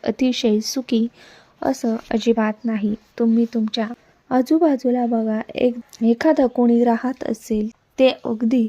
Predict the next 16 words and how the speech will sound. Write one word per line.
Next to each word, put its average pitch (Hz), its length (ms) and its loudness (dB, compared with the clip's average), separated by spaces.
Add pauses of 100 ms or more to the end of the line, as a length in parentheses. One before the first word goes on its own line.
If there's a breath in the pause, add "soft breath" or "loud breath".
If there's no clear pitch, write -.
(120)
श्रीमंत 277 520 0
आहेत, 233 460 -2
पण 240 180 0
त्यांच्या 233 300 -2
घरामध्ये 240 600 -2
बघा 220 420 -2
सतत 254 600 0
काहीतरी 254 640 0 (580 soft breath)
भांडण, 233 460 0 (100)
कटकटी 247 540 -4
वगैरे 240 480 2
या 226 140 0 (100)
गोष्टी 220 400 -2 (180)
असतात. - 320 -10 (460 soft breath)
तर 247 100 4 (120)
त्यामुळे 269 440 0